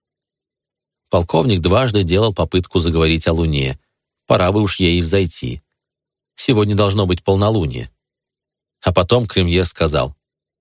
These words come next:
"Накинь-ка шарф, Алиф, и пойдём погулять со мной по саду". И тогда миссис Эркот признала про себя, что Джон был прав. Чёрные глаза метнулись в одну сторону, в другую,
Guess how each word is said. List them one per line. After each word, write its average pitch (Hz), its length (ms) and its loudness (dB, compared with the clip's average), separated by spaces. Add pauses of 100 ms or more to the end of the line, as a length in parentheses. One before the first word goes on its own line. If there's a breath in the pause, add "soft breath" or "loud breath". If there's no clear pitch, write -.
(720)
"Накинь-ка 101 520 0
шарф, - 440 -2
Алиф, 82 540 -2
и 85 100 0
пойдём 92 460 0
погулять 98 440 0
со - 140 -4
мной 85 180 0
по 78 140 -2
саду". - 480 -6 (1400)
И 92 100 -2
тогда 90 360 0
миссис 90 420 0
Эркот 101 380 -2
признала 90 420 0
про 92 140 -2
себя, 95 360 0
что - 200 -2
Джон 85 300 0
был 80 140 -2
прав. 69 420 -6 (840)
Чёрные 110 400 0
глаза 98 320 0
метнулись 98 440 0
в 87 60 0
одну 85 260 0
сторону, 101 440 0
в 87 80 0
другую, 90 540 0